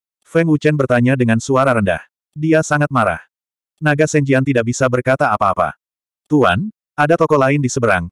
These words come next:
kata mata ilahi. Wajah Feng Wuchen sangat jelek. Dia benar-benar marah. Dia berbalik dan berjalan menuju toko lainnya. Sambil menggertakkan giginya, dia berkata dengan marah, "Apa-apaan ini?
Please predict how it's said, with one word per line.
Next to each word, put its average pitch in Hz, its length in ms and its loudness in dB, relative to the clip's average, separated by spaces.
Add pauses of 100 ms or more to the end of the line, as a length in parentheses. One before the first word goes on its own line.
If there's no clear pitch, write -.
(120)
kata 143 320 0
mata 127 240 -2
ilahi. 85 320 -6 (560)
Wajah 147 320 2
Feng 151 240 -2
Wuchen 143 240 0
sangat 139 320 -2
jelek. 101 240 -2 (320)
Dia 156 240 2
benar-benar 127 480 0
marah. 104 320 -2 (160)
Dia 151 240 0
berbalik 147 400 0
dan 127 160 2
berjalan 120 320 0
menuju 120 320 0
toko 139 320 2
lainnya. 95 400 -4 (240)
Sambil 160 400 0
menggertakkan 127 480 0
giginya, 117 480 -2 (160)
dia 135 160 0
berkata 135 320 0
dengan 110 160 0
marah, 104 400 -2
"Apa-apaan 127 560 -2
ini? 90 240 -6